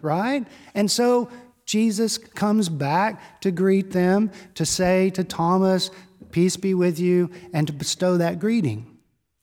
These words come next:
He wasn't in the room where it happened. And the thing is, neither were John's readers. John writes to a group of people who live seventy years after the time of Jesus.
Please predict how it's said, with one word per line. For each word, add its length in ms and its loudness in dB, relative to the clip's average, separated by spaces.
He 100 -6
wasn't 320 2
in 80 4
the 60 4
room 240 4
where 100 2
it 60 -2
happened. 320 -2
And 200 -2
the 60 0
thing 300 0
is, 380 2
neither 340 2
were 140 2
John's 400 2
readers. 560 -4
John 460 0
writes 480 -2
to 180 0
a 60 2
group 260 0
of 140 -6
people 340 -2
who 160 0
live 480 -2
seventy 640 -2
years 720 2
after 560 -4
the 120 -4
time 400 -2
of 100 -4
Jesus. 720 -4